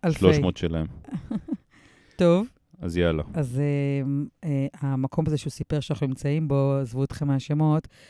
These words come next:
Speaker 1: הוא בעצם כבר מחוץ לרוקיז, מה שאומר שבעצם היינו... בערך כל הטיול הוא חודש נגיד, הסיבוב הוא חודש, אז הוא בגדול היה שבוע בדרך אל הרוקיז,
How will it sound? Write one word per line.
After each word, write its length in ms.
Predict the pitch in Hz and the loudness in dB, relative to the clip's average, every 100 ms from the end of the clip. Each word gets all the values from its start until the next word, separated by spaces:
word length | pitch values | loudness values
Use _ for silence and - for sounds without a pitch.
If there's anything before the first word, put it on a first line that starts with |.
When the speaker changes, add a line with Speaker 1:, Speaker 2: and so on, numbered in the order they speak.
| - | -10
Speaker 1:
הוא 100 | - | -4
בעצם 280 | 135 151 175 | 0 0 0
כבר 140 | 139 147 | -2 0
מחוץ 440 | 139 - 135 - | 0 2 0 0
לרוקיז, 580 | 139 123 139 170 180 185 - - - _ - | -4 -2 -2 -2 -2 -4 -12 -16 -16 _ -12
מה 180 | 143 143 | -4 -2
שאומר 580 | 135 143 135 147 151 143 | -2 -2 0 0 0 0
שבעצם 540 | 139 143 143 139 143 | -2 -4 -6 -6 -4
היינו... 560 | 139 139 139 135 131 127 - _ _ _ | -2 0 -2 -2 -2 -6 -10 _ _ _
בערך 220 | 175 196 - | 2 2 2
כל 160 | 202 | 0
הטיול 220 | 202 180 | 2 2
הוא 80 | 165 | 0
חודש 320 | - 196 208 | 2 0 2
נגיד, 200 | 220 202 | -2 -2
הסיבוב 300 | 170 - 147 | -2 -2 -4
הוא 80 | 143 | -4
חודש, 320 | 151 180 180 | -4 -4 -2
אז 100 | 151 | -2
הוא 80 | 139 | -4
בגדול 760 | 123 123 143 117 170 175 147 131 - _ _ _ | -4 -4 -4 0 4 6 6 2 -6 _ _ _
היה 380 | 151 143 143 127 | -4 0 0 0
שבוע 440 | - 143 117 147 | 0 -2 2 0
בדרך 640 | 127 131 110 139 139 131 - | 2 -2 0 0 0 -4 -4
אל 160 | 151 139 | -2 0
הרוקיז, 680 | 151 139 170 - 226 233 | 2 2 0 0 0 0